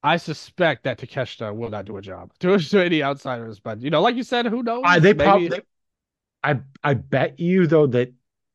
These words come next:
Speaker 2: if they wanted to have Ueno finally beat him, they could do that or something. But you're not
Speaker 1: Maybe.
Speaker 2: gonna get, you're not gonna get many, I suppose.
Speaker 1: Yeah, uh, maybe. Uh, I, my,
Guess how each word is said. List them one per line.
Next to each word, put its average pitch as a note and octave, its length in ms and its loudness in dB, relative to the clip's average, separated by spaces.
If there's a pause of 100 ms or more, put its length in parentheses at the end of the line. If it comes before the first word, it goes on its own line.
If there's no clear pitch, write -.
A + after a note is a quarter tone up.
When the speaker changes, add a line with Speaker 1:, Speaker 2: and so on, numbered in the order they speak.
(460)
Speaker 2:
if C3 140 -6
they D#3 80 2
wanted C3+ 300 0
to C#3+ 100 -6
have B2 240 -6
Ueno A2+ 500 -8
finally G#2+ 340 -10
beat A2 240 -6
him, G2+ 160 -10
they G2 100 -10
could F#2+ 200 -18
do G#2 140 -8
that E2 220 -14
or - 40 -16
something. - 360 -18 (1040)
But D#3 140 6
you're D#3 100 8
not G#3 80 0
Speaker 1:
Maybe. B3+ 80 -6
Speaker 2:
gonna C#3 140 2
get, C#3 240 -2
you're D3 260 2
not D#3 140 4
gonna D3+ 100 0
get A#2 160 0
many, A2 320 -6
I F2+ 60 -14
suppose. - 520 -18 (1160)
Speaker 1:
Yeah, A#2+ 300 -2 (120)
uh, D3 80 -6
maybe. C#3+ 460 -4 (120)
Uh, C#3 220 -2
I, C#3+ 160 -2
my, G3 320 4